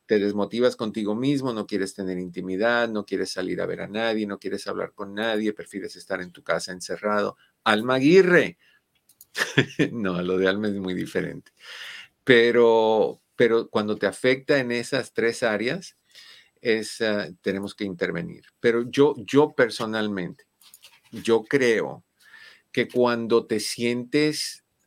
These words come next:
desmotivado o te sientes mal, lo primero que tienes que hacer es buscar solución.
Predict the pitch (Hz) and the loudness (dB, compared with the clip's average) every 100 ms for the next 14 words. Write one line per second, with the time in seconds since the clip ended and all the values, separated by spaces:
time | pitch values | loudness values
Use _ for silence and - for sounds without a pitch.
0 | _ 98 104 110 110 107 110 110 113 117 | _ -4 0 0 -2 -4 0 0 2 2
1 | 120 117 - 104 95 - 107 107 120 113 | 0 -2 -6 -8 -6 -6 -6 -4 -4 0
2 | 110 113 101 - 101 90 101 113 143 135 | 0 0 -4 -4 -2 -2 0 2 2 0
3 | 123 123 117 110 127 113 101 95 - 90 | -4 -6 -6 -6 -4 -4 -6 -8 -6 -6
4 | - 90 85 90 87 | -6 -6 -8 -12 -16